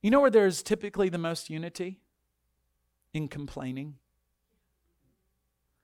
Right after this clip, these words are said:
Because if we can find someone that will listen to us complain and agree with our complaints, we feel loved.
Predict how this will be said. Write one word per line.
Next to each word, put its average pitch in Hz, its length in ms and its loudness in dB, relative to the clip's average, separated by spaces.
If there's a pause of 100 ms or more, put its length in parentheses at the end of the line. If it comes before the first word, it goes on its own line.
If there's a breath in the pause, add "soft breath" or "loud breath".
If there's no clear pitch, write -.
(260)
Because 180 340 2
if 175 120 -4
we 196 120 4
can 202 200 -2
find 180 320 0
someone 185 420 -4
that 156 120 -4
will 151 160 0
listen 165 320 -6
to 165 160 -4
us 156 100 -4
complain 151 480 -4
and 156 120 -6
agree 139 240 -8
with 165 160 -4
our 151 100 -4
complaints, 147 580 -10
we 143 80 -12
feel 139 240 -2
loved. 139 360 -6